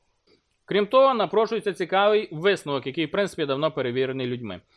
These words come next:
Суспільства рівних і рівності в суспільстві не буде.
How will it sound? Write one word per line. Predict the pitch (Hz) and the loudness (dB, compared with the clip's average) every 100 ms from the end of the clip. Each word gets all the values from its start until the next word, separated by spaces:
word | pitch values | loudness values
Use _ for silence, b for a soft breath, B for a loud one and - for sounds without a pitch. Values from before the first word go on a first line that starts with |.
| _ | _
Суспільства | - 202 180 220 208 - 170 170 | -4 -4 -2 -4 -4 -2 2 2
рівних | 170 190 208 180 139 156 | 2 0 2 0 0 -2
і | 151 | 0
рівності | 185 190 151 - 143 | 2 0 0 -4 -6
в | |
суспільстві | 131 156 - 226 220 208 185 | -4 -8 -6 -6 -6 -4 -4
не | 180 175 185 175 | -2 -2 -2 -2
буде. | 156 175 220 180 139 139 | 0 2 2 2 2 0